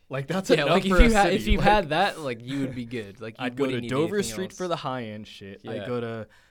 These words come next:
Speaker 1: Nort for a regular shit.
Speaker 2: I would go to Dover Street Market to buy, like, a hundred dollar candles.
Speaker 1: <laughs> Oh my
Speaker 2: <laughs> And then,
Speaker 1: God.
Speaker 2: and
Speaker 1: That
Speaker 2: then I
Speaker 1: shit
Speaker 2: would go to
Speaker 1: better
Speaker 2: Nort
Speaker 1: s-,
Speaker 2: to buy, like, some
Speaker 1: that shit better do
Speaker 2: hundred dollar
Speaker 1: everything.
Speaker 2: sneakers.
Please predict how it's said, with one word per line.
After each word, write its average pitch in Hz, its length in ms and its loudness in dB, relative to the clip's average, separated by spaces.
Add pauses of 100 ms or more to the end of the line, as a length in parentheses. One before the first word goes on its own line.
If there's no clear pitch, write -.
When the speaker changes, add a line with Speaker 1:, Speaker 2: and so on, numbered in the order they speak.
(160)
Speaker 1:
Nort 127 440 -2
for 113 360 -6
a 107 240 -8 (120)
regular 98 480 -14
shit. - 180 -18
Speaker 2:
I 107 60 -10
would 120 120 -10
go 127 120 -4
to 127 100 -6
Dover 120 240 -2
Street 131 220 -6
Market 110 380 -6
to - 100 -12
buy, 101 180 -8
like, 98 400 -10
a 123 80 -16
hundred 104 300 -12
dollar 98 200 -10
candles. 101 640 -14
Speaker 1:
<laughs> - 20 -18
Oh 160 600 8
my 120 140 10
Speaker 2:
<laughs> - 20 4
And 123 200 0
then, 190 240 2
Speaker 1:
God. - 100 -4
Speaker 2:
and - 100 2 (760)
Speaker 1:
That 127 220 -4
Speaker 2:
then 131 40 -4
I 131 120 0
Speaker 1:
shit 127 100 4
Speaker 2:
would 135 80 -2
go 131 120 4
to 123 80 0
Speaker 1:
better 113 60 -4
Speaker 2:
Nort 113 220 -4
Speaker 1:
s-, - 80 -14
Speaker 2:
to 117 60 -16
buy, 101 160 -10
like, 98 240 -12
some - 120 -14
Speaker 1:
that 147 160 -6
shit 123 220 -8
better 107 180 -6
do 95 140 -10
Speaker 2:
hundred 110 200 -4
dollar 101 180 -10
Speaker 1:
everything. 92 120 -12 (100)
Speaker 2:
sneakers. 101 340 -18